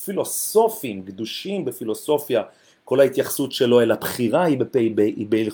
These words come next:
בהלכות תשובה. דווקא הוא בוחר לפתוח ב-, בדבר הזה שנקרא וידוי. והייתי שואל אתכם מה זה,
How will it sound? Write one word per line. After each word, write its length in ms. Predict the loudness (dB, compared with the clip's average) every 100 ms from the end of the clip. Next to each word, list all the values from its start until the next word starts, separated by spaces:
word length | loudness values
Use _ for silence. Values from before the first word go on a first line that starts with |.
| -2
בהלכות 340 | -2 0 -4
תשובה. 320 | -2 -2 -2 -4 -12 _ _ _ _
דווקא 460 | 2 6 6 6 2
הוא 160 | 4 2
בוחר 480 | -2 0 2 2
לפתוח 680 | 2 -2 -4 0 0 0 -4
ב-, 80 | -2 -2 -2
בדבר 440 | 2 2 4 2
הזה 220 | 0 0 0
שנקרא 380 | 0 0 2 2
וידוי. 340 | 2 -2 -4 -2
והייתי 220 | -4 -2
שואל 220 | 2 4 4
אתכם 220 | 0 -2
מה 80 |
זה, 120 | -2